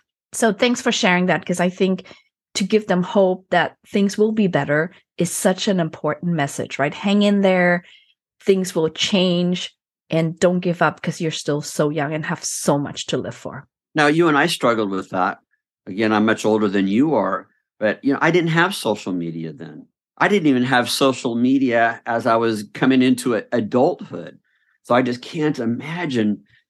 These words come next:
Speaker 2: how much more difficult it is to add social media on top
Speaker 1: Mm.
Speaker 2: of what is already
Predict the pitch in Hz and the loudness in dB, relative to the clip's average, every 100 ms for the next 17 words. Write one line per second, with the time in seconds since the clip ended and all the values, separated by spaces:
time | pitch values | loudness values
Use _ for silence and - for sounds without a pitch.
0 | _ 123 123 123 117 110 95 101 131 131 | _ 2 2 2 0 0 0 -2 -4 -4
1 | - 110 104 92 110 104 95 - - 98 | -2 -2 -2 -4 0 0 -2 -6 -6 -4
2 | - 113 117 107 - 120 - 110 107 117 | 0 0 2 0 0 0 0 0 2 2
3 | 117 104 92 90 92 90 120 117 107 101 | 0 -2 -2 -4 -8 -4 0 0 0 -4
4 | 95 104 110 107 101 - 117 117 107 117 | -2 0 2 2 -2 0 0 2 2 0
5 | 107 98 | 0 -2